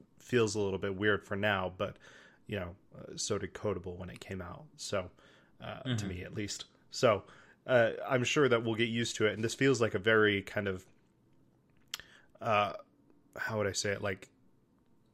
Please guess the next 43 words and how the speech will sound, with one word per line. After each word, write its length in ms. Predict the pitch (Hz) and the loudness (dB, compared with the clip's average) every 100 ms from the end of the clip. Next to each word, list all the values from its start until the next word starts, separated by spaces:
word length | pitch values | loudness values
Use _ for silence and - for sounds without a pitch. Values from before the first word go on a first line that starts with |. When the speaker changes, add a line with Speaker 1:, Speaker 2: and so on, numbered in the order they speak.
| _ - 90 80 _ - 143 98 - - - - - | _ -20 -20 -20 _ -16 -14 -14 -14 -16 -14 -14 -8
Speaker 1:
well-rounded, 760 | 110 120 123 113 107 117 127 | 4 8 8 8 8 8 4
or 160 | 120 107 | 4 2
just 220 | 104 - | 0 0
kind 160 | - 139 | 2 4
of 80 | |
like 160 | 117 107 | 4 2
a 60 | 104 | 0
complete, 520 | - 98 123 117 113 - - - | -8 -6 -2 -2 -2 -10 -18 0
like, 240 | 135 127 - - - - | 4 4 2 -20 -20 -4
it 120 | 135 | 0
feels 240 | 117 151 143 | 8 10 10
like 140 | 127 | 8
it's 200 | 123 113 | 6 2
filling 380 | - 147 139 135 | 4 6 6 4
in 500 | 120 117 107 104 95 - _ _ _ - | 4 4 4 0 -6 -10 _ _ _ -16
what 540 | 123 113 117 - - 101 | -4 4 4 4 -6 -12
little 640 | 107 117 131 127 127 120 110 | -12 -8 0 6 10 10 10
things 400 | - 113 107 - | 4 -2 -2 -2
didn't 280 | 117 110 | -2 -2
quite 300 | - - 107 95 | -6 -4 -4 0
work 260 | 104 95 - | 0 0 -2
with 200 | 98 - | -6 -4
the 80 | |
existing 480 | 98 92 92 - 92 | -8 -8 -12 -10 -12
solutions. 640 | - 107 90 - 107 92 - | -12 -12 -14 -14 -16 -16 -6
And, 300 | 110 98 95 | -4 -4 -4
you 60 | 104 | -6
know, 80 | |
Speaker 2:
Mm-hmm. 160 | 92 120 | -4 0
Speaker 1:
K 80 | 104 | 0
B 140 | 95 | 0
O 20 | 95 | -2
is 120 | - | -2
kind 200 | - 95 | -6 -6
of 80 | 90 | -6
a 60 | |
mess 300 | 90 90 - | -6 -8 -8
to 100 | - | -12
deal 220 | 92 90 92 | -10 -8 -8
with. 160 | 87 | -6
I 80 | 98 | -4
don't 280 | 95 - - | -6 -8 -12
personally 340 | - 90 - | -10 -8 -10